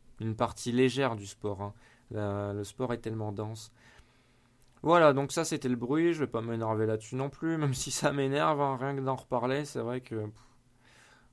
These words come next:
euh, qu'est-ce qu'on en a pu voir des bêtises là concernant, concernant ça. Enfin bref,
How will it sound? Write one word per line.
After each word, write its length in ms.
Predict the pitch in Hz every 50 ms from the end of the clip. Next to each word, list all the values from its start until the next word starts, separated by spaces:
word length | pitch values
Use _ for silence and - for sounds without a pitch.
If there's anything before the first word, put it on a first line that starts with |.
| _ _ _ - -
euh, 160 | 110 113 113
qu'est-ce 240 | 113 143 135 - -
qu'on 160 | - 139 131
en 120 | 131 127
a 80 | 131 127
pu 140 | 127 - 123
voir 240 | 120 127 135 135 127
des 120 | 127 123
bêtises 460 | 117 123 123 123 - - 127 127 120
là 180 | 120 120 117 117
concernant, 640 | - 117 113 110 110 107 107 107 107 107 104 104 107
concernant 500 | - 110 107 - 113 110 107 104 104 101
ça. 240 | - 120 120 123 131 - _ _ _ _ - - _ _ - - - - - - - - - - - - - - - _ -
Enfin 280 | - 160 170 208 196 175
bref, 320 | 143 127 127 120 - -